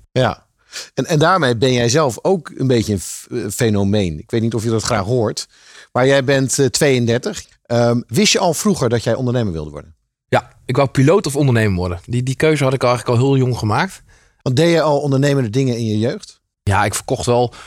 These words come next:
Speaker 2: Als wij een bruiloft hadden of we hadden een feestje, eh, hoe jonger ik ook was,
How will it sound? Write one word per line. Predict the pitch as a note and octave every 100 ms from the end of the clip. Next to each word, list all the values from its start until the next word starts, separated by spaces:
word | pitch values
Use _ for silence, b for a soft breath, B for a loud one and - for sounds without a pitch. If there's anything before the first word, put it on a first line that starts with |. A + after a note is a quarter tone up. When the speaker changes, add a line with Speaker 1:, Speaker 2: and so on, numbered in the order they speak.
| B
Speaker 2:
Als | - A2+
wij | D#3
een | C3+
bruiloft | A2+ C3 E3+ C3+
hadden | C3+ C3 C3
of | A#2
we | A#2
hadden | A#2 A2
een |
feestje, | G2 C3+ C#3 - C3
eh, | A#2 A2 G#2+ G#2+
hoe | A#2
jonger | A#2+ C#3+ B2+ A2+ G#2+
ik | G2+
ook | G2+
was, | A#2+ C#3+ -